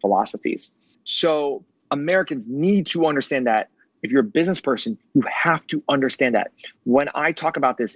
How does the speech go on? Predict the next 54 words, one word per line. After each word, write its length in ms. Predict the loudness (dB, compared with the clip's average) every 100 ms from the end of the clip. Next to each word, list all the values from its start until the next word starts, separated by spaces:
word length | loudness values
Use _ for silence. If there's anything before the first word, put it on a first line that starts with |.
| -8
in 80 | -4
classes, 580 | 2 2 0 -12 -16 _
this 160 | 2 2
is 80 | 2
what 180 | 0 0
I'm 160 | -2 -2
so 180 | -2 0
passionate 360 | 0 -2 -2
about. 240 | 0 0 -2 _ -18 -4
When 120 | -2
I 60 | -2
tell 160 | 0
my 100 | -2
team, 300 | -2 -2 -2
it's 120 | -2 -2
in 80 | 0
our 80 | 0
manual. 480 | 0 0 -2 -4 _ _ _
You 100 | 0
think 380 | 2 0 0 0
this 180 | 0 0
is 80 | -2
about 360 | 2 0 0 -2
boba 260 | -2 0
and 80 | -2
non-boba, 500 | -2 0 0 0 -2 -8 _ _ _
about 260 | 0 2 2 0
Asian 320 | -2 0 -2
drinks 260 | 0 -2 0
and 80 |
non-Asian 360 | 0 2 0 0
drinks. 180 | -4 -2
No, 120 | 0 2
no, 100 | 2
no, 260 | 0 -2
no. 120 | -4 -8 _ _ -20 -6 -4
This 140 | 0
is 80 | 2
about 260 | 2 2
individualism 720 | -2 -4 -2 0 0 -2 -4 -10 _ _ -6
and 140 | -4
collectivism. 600 | 0 0 2 -2 -4 -8 _ _ _ _
This 120 | 0
is 100 | 2
about 380 | -2 0 -2 -4 _ _
when 100 | 0
you're 100 | 2 2
in 20 |
a 40 | 0 -2
store, 340 | -2 0 -2 -6 _ -8
it's 120 | -2
about 120 | -2 -2
the 40 | -2
collective. 320 | -2 -2 -4